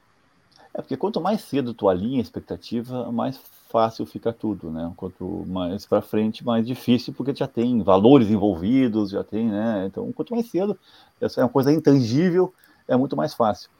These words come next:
E não só a vida muda, como as demandas e as exigências que tu tem do founder mudam, né?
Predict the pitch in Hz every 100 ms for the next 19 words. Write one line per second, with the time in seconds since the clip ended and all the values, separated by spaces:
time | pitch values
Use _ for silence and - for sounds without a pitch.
0 | - - - 113 147 233 247 180 123 156
1 | 117 104 147 226 117 104 135 135 - 151
2 | 123 113 117 104 170 220 135 101 107 117
3 | 110 110 113 107 92 123 175 - 104 -
4 | 107 110 104 104 95 _ _ - 104 -
5 | 98 127 160 143 156 95 90 98